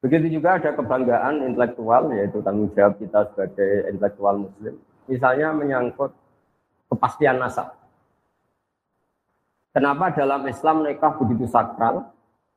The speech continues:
Dan kalau seorang suami menceraikan istrinya, supaya istri ini halal dinikahi orang lain harus ada iddah. Iddah itu ya kira-kira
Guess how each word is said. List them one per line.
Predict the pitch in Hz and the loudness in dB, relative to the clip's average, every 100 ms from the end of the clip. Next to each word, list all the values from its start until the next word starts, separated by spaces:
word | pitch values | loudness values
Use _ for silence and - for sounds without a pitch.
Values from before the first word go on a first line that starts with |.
| _ _ _ _ _ _ | _ _ _ _ _ _
Dan | 123 120 | 0 2
kalau | 151 185 196 | 0 0 -2
seorang | - 151 147 143 143 | -2 0 0 0 0
suami | 143 139 139 | 0 0 2
menceraikan | 139 135 135 135 131 131 | 0 0 0 0 2 0
istrinya, | 127 - 123 104 101 113 | 0 -2 0 2 0 -6
supaya | 123 131 131 | -2 4 4
istri | 135 - 131 | 4 -2 -2
ini | 131 127 | 0 0
halal | 127 123 123 120 | 2 2 0 -2
dinikahi | 120 120 120 | -4 -2 0
orang | 120 123 120 | 0 0 0
lain | 117 139 | 0 2
harus | 117 113 | 0 0
ada | 117 117 - | 0 0 -2
iddah. | - - 104 101 _ _ _ _ _ _ _ _ | -4 -2 0 0 _ _ _ _ _ _ _ _
Iddah | 120 - 117 120 | -4 2 2 2
itu | 147 | 2
ya | 127 | 0
kira-kira | 113 117 113 117 117 117 110 - | 0 -2 0 0 2 2 -2 -6